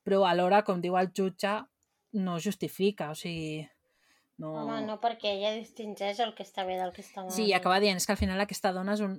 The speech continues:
Speaker 1: és un risc per la societat, no? Perquè ell, ella escriu una carta, com una carta als seus fills, no? Mm, diguem, demanant-los perdó i alhora els hi diu, «Va, sisplau, deixeu-me sortir, que aquesta vegada no us lligaré.»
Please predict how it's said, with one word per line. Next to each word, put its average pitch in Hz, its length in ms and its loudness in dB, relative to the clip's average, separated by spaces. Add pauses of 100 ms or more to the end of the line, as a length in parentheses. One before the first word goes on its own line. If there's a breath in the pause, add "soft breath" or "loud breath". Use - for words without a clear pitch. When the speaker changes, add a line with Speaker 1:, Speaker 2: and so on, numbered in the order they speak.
Speaker 1:
és 185 140 -4
un 208 120 2
risc 208 240 -2
per 202 100 4
la 185 140 -4
societat, 180 480 -6
no? 190 240 -4
Perquè 185 360 -6 (320 soft breath)
ell, 208 280 6
ella 208 160 4
escriu 254 260 0
una 214 220 2
carta, 220 460 -4 (340)
com 190 200 0
una 214 180 2
carta 220 220 0
als 214 120 -2
seus 202 160 -2
fills, 208 300 0
no? 190 200 -4
Mm, 175 760 -8 (180)
diguem, 196 240 0 (400 soft breath)
demanant-los 202 500 0
perdó 254 480 2
i 220 100 2
alhora 202 280 4
els 214 80 2
hi 214 100 6
diu, 190 220 2
«Va, 214 100 2
sisplau, 214 380 2
deixeu-me 202 360 0
sortir, 220 440 0
que - 80 -2
aquesta 190 320 -2
vegada 170 260 0
no 185 120 -2
us 165 100 -8
lligaré.» 151 400 -4